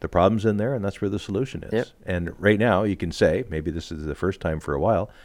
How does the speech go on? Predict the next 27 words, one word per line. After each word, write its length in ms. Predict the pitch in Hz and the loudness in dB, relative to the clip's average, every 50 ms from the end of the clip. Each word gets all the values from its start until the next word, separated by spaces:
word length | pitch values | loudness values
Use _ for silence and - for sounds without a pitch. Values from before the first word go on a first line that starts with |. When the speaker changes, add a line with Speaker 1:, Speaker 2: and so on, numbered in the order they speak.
| - - - - | -20 -18 -10 -6
Speaker 1:
Montreal's 480 | 85 85 - - 92 85 82 87 85 - | -6 -4 -2 0 2 4 4 4 2 0
won 160 | 90 87 85 | -4 -4 -2
two 180 | - 95 92 | 0 0 2
of 80 | 92 92 | 2 2
their 120 | 95 92 92 | 2 2 2
last 260 | 98 98 101 95 - | 2 2 0 -2 -2
three 200 | - 104 107 107 | -2 -2 -2 -2
games. 260 | 113 117 - - 107 - - - - - - - - | -2 -4 -6 -4 -4 -4 -4 -4 -10 -16 -14 -6 -4
Speaker 2:
<laughs> 380 | - 127 - - - - - - | -4 -4 -4 -6 -20 -14 -6 -2
Weird. 320 | 113 101 110 107 98 - - - - - | -2 2 2 2 0 0 -4 -20 -10 -2
Speaker 1:
Woo! 520 | - 147 294 311 285 285 233 190 165 - - | 2 4 4 4 4 2 0 -2 -4 -8 -8
<laughs> 60 | - - 160 - - - - - - - | -4 -2 -4 -2 -2 -6 -6 -6 -6 -8
Speaker 2:
Yeah. 200 | 98 92 85 - - - - - - - - - - | -6 -6 -6 -6 -8 -14 -16 -16 -18 -18 -14 -10 -10
Speaker 1:
Yeah. 180 | 71 67 64 62 - - - - - - - - | -8 -8 -8 -10 -14 -16 -20 -20 -20 -10 -2 0
Alrighty. 440 | 175 185 - 226 175 110 80 73 - | 2 4 6 6 6 4 4 4 4
Also, 520 | 107 175 202 - - 127 95 76 69 69 | 4 4 4 4 4 4 4 4 2 -2
this 260 | - 76 139 170 - | -2 -2 -2 0 0
is 160 | 277 220 - | -2 0 0
a 100 | - 76 | -2 -2
very 520 | 67 67 71 78 87 92 101 104 95 90 87 | -2 -6 -2 2 4 4 6 6 4 4 2
interesting, 640 | 82 - - 87 80 - - - 73 67 67 65 65 | -2 -4 -6 -8 -8 -8 -10 -10 -10 -8 -10 -12 -12
uh, 320 | 64 64 62 62 64 64 67 - | -12 -12 -12 -12 -12 -14 -14 -8
game. 360 | - 87 82 76 71 65 - - - - - _ - | -4 -4 -4 -4 -6 -10 -16 -20 -20 -20 -20 _ 0
L 240 | 98 110 151 147 117 | 2 4 4 6 6
A 140 | 113 117 | 6 4
beat 260 | 92 92 95 101 - - | 4 4 2 2 2 0
Boston 560 | 82 78 80 85 - - - - 62 62 | 2 2 2 2 0 -4 -10 -12 -12 -12